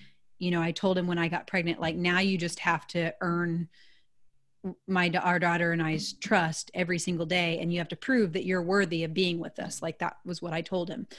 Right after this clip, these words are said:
And he's done that every day. But then the second part of that is what I learned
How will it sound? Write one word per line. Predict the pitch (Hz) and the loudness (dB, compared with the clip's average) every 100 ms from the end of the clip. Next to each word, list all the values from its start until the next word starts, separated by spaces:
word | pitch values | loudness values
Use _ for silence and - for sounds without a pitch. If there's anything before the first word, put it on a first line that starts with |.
| - - - - | -20 -20 -20 0
And | 196 190 185 | 4 4 4
he's | 196 175 | 2 2
done | 185 180 | 0 2
that | 170 | 2
every | 165 165 | 0 -2
day. | 165 196 175 | 0 2 2
But | 160 190 185 - - - - - - _ - - | 2 4 2 0 -14 -18 -20 -20 -20 _ -20 4
then | 233 233 | 8 10
the | 214 | 8
second | - 294 311 262 | 6 6 6 4
part | 196 202 | 6 6
of | 185 | 6
that | 170 175 175 | 4 4 2
is | 160 | 2
what | 180 185 | 2 4
I | 175 | 4
learned | 175 254 226 180 185 180 | 6 6 6 4 2 0